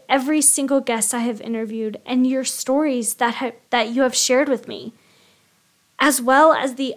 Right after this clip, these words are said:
unbelievable feedback and support I have received from you, the listeners. And I cannot wait to see what twenty twenty-four will bring for not only me, but the horse community at all levels. I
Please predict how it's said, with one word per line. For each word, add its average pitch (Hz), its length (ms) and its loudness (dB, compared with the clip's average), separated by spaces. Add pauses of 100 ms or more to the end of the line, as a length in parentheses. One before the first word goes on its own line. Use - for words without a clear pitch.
unbelievable 254 1080 2
feedback 226 560 -6
and 226 160 -6
support 220 640 -6
I 233 120 -2
have 233 240 -4
received 226 400 -8
from 240 220 -2
you, 240 260 -2
the 226 140 -4
listeners. - 680 -10 (380)
And 269 140 -2
I 269 100 0
cannot 277 680 2
wait 233 280 -2
to 262 140 0
see 240 320 -4
what 233 240 -2
twenty 254 340 -4
twenty-four 233 460 -6
will 220 140 -4
bring - 400 -10 (260)
for 277 160 0
not 262 280 4
only 262 220 -4
me, 247 460 -6 (540)
but 285 160 0
the 269 80 0
horse 269 300 -2
community 226 520 -6
at 233 160 -6
all 202 180 -6
levels. - 520 -16 (320)
I 285 160 -2